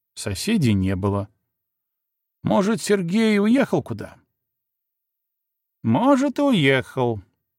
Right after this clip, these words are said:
Он вообще не сильно разговорчивый был в последнее время, хотя вежливый и воспитанный. Всегда здоровался, помогал сумки на этаж поднять". "А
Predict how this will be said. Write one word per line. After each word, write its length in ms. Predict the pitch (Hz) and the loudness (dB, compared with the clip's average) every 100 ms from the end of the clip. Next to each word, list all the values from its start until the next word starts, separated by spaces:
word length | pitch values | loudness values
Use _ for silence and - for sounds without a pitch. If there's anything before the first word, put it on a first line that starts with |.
| - | -4
Он 280 | 247 285 240 | 0 2 2
вообще 800 | 233 165 - 247 254 240 226 214 | 0 -2 -6 -2 0 2 2 2
не 220 | 180 202 | 2 0
сильно 480 | - - 254 233 226 | -2 -2 2 4 4
разговорчивый 800 | 185 160 220 240 208 - 139 123 | 0 0 -2 0 -2 -2 -2 0
был 240 | 113 165 | 0 -2
в 80 | 123 | 0
последнее 560 | 143 117 156 151 143 127 | -2 -2 -2 0 0 0
время, 480 | 110 101 101 - _ _ _ _ - | 0 -4 -8 -14 _ _ _ _ -6
хотя 480 | 233 214 277 277 | -4 -2 0 2
вежливый 680 | 269 151 143 170 131 208 214 | 2 2 2 0 -2 -2 -2
и 20 | 208 | 0
воспитанный. 760 | 180 - 110 104 104 107 - _ _ _ _ - | -2 -4 -10 -10 -14 -16 -20 _ _ _ _ -20
Всегда 500 | - 156 190 254 226 | -4 -2 0 2 2
здоровался, 880 | 117 123 104 113 139 139 - 151 131 _ _ | 2 0 2 -2 0 -2 0 0 -2 _ _
помогал 520 | 135 127 117 185 226 | -2 0 2 2 0
сумки 560 | 151 - 135 131 120 135 | -2 -4 0 0 0 0
на 160 | 127 123 | 0 0
этаж 280 | 131 113 | 0 -4
поднять". 600 | - 123 110 120 113 - _ _ _ _ _ _ _ _ _ | -4 -4 -2 -4 -6 -12 _ _ _ _ _ _ _ _ _
"А 440 | 160 151 156 147 | 2 4 4 2